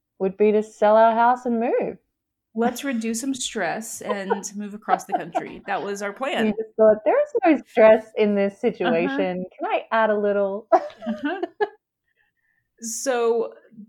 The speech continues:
Speaker 2: the person having the biggest feelings is our son, eight-year-old.
Speaker 1: Mm.
Speaker 2: And when we first told him, he was just a wreck. He was broke. We were like, "Oh my gosh, we broke our son. This is so <laughs> sad."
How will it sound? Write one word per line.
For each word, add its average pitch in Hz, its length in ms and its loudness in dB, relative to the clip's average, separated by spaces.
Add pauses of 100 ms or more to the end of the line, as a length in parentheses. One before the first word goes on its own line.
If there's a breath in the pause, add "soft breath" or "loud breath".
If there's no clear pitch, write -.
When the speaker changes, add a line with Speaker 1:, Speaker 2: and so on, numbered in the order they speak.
(140)
Speaker 2:
the 226 80 -6
person 302 400 -6
having 226 300 -4
the 196 80 -8
biggest 226 460 -6
feelings 190 420 -10
is 180 140 -12
our 202 140 -10
son, 180 400 -8
eight-year-old. 180 560 -10 (640)
Speaker 1:
Mm. 196 100 -4
Speaker 2:
And 208 480 -2 (960)
when 226 120 -2
we 233 100 0
first 240 280 -4
told 202 200 -2
him, 196 100 -6
he 220 200 -4
was 170 240 -6
just 170 180 -14
a - 100 -10
wreck. 156 420 -12
He 214 160 -12
was 170 140 -8
broke. 156 400 -14
We 175 100 -10
were 180 60 -6
like, - 160 -8
"Oh 190 120 -4
my 190 120 -6
gosh, 170 300 -4
we 180 100 -12
broke 180 340 -10
our 185 120 -6
son. 175 460 -10
This 180 200 -14
is 180 160 -10
so 175 140 -6
<laughs> 220 140 -6
sad." 190 400 -4